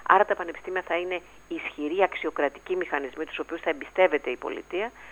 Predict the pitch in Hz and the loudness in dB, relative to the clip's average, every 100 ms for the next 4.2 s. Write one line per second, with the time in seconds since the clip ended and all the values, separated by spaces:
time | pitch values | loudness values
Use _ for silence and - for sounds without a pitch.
0 | - - - 196 160 196 214 196 196 - | -14 -14 -10 -8 -6 -6 -8 -12 -12 -10
1 | 202 - 175 - - 196 185 165 151 175 | -12 -12 -14 -16 -14 -10 -6 -8 -8 -10
2 | - - - - - - 214 - - 135 | -10 -20 -16 -8 -6 -2 -4 -4 -10 -10
3 | 139 170 233 247 214 208 208 196 196 190 | -4 -2 -2 -4 -6 -6 -6 -8 -8 -10
4 | - | -14